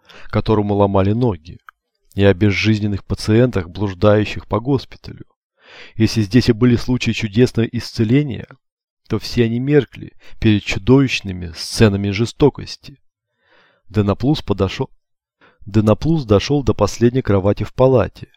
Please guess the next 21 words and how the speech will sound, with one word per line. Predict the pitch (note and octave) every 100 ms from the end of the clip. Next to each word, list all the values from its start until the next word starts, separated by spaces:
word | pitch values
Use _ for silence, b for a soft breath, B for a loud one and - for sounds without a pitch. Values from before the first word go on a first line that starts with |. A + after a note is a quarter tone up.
| _ _ _ -
Через | - G#2+ G2+
мгновение | G2 G2+ G#2 G2+ A#2 G#2+
он | G#2+
закончит, | G#2 A2+ - C3 - G2+ - - _ _
и | G#2
Эльтаир | G2+ - G2 B2
упустит | C3 G2 - G2+ - G#2+
шанс. | - B2+ F#2 - - _ _ _ _
Решено. | G2 F#2+ - B2+ G#2+ F2 - _ _ _ b b b b
Ассасин | G2 G#2+ - A2+
обернулся | - G2+ G2+ G#2 A2+ G2
через | - G#2 G2
плечо. | - A2+ - A#2 G2 G#2+ _ _ _ b b b
Охранники | F#2+ - A2+ A2+ G#2+ G#2+
всё | - A#2+
ещё | A#2 A2+
стояли | G#2 - G#2 G#2
на | G2+
другом | G2 G2+ G#2 G2
конце | G2+ F#2+ - G#2
зала. | A2+ A#2 E2+ - -